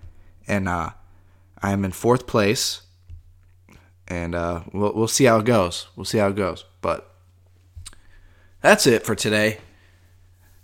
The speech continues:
Thank you all for listening. Thank you all for being patient with me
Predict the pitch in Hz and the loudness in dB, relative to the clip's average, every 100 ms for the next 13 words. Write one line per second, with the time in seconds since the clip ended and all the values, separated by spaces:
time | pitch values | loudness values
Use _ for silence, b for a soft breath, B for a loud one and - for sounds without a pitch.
0 | _ - 170 165 127 107 104 104 101 98 | _ 0 0 4 6 6 6 2 0 0
1 | 101 101 101 - _ 165 185 123 - 110 | -2 -4 -6 -12 _ -2 0 -2 0 4
2 | 123 120 104 110 104 90 - 117 123 139 | 6 4 2 -2 -2 -6 -4 -2 0 -2
3 | 127 131 131 131 127 123 | -2 -4 -2 -2 -2 -4